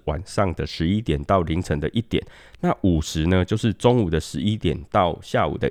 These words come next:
一点。好，就是子午时呢，如果说都能够好好的睡一下，好，睡一下。那午时有很多人就是在吃饭或什么，对吧？其实小小的休息个十五分钟、二十分钟，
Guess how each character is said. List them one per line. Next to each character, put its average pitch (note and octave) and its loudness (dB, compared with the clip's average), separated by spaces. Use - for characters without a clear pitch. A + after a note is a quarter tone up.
一 A#2+ 4
点。 - 0
好， D#2 0
就 A2+ -4
是 A2 2
子 A2+ 6
午 D3+ 6
时 D#2+ -2
呢， F2 2
如 G2+ 4
果 E2+ 0
说 G2 0
都 A2 4
能 E2+ 0
够 E2+ 2
好 D#2+ 2
好 E2+ 0
的 D2 -2
睡 A2 2
一 - -4
下， E2 -4
好， D#2 0
睡 A2+ 4
一 D#2+ -4
下。 E2 -2
那 A#2+ 2
午 F2 2
时 E2+ -2
有 D#2+ 0
很 D#2+ -2
多 G#2+ 4
人 F2+ 2
就 E2+ -2
是 G2 -2
在 G#2 0
吃 F#2+ -4
饭 F#2 0
或 F#2 -2
什 D#2 -8
么， A1 -6
对 B1+ -4
吧？ A1+ -4
其 G2 0
实 G#2+ 2
小 F#2 4
小 G2+ 4
的 D#2+ 0
休 G#2+ 4
息 D#2+ -2
个 - 0
十 - 0
五 G#2 4
分 G2+ 2
钟、 G2 0
二 A2+ 4
十 F2 -2
分 F#2 0
钟， E2+ -2